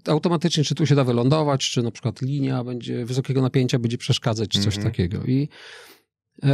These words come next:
Speaker 1: i jak zacząłem skakać, to, to, to mnie wessało i w wyniku tego, że moja żona zaczęła robić aplikację radcowską, ona jest radcą, to, y, zacząłem,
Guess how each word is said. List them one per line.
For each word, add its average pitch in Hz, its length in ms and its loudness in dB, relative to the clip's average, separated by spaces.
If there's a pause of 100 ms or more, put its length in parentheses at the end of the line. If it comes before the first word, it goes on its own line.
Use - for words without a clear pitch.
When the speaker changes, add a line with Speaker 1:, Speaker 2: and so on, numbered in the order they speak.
(440)
Speaker 1:
i 160 60 4
jak 180 160 4
zacząłem 226 340 2
skakać, - 500 0
to, 165 720 2
to, 165 100 2
to 180 160 2
mnie 196 120 4
wessało 147 640 4
i 165 260 2 (500)
w 139 220 -2
wyniku 196 320 6
tego, 202 240 2
że 165 100 0
moja 147 260 2
żona 151 320 2
zaczęła 139 360 0
robić 131 280 0
aplikację 131 580 0
radcowską, 110 640 0
ona 107 120 2
jest 104 160 -2
radcą, 120 520 0 (680)
to, 156 480 4 (600)
y, 143 60 4
zacząłem, 180 720 4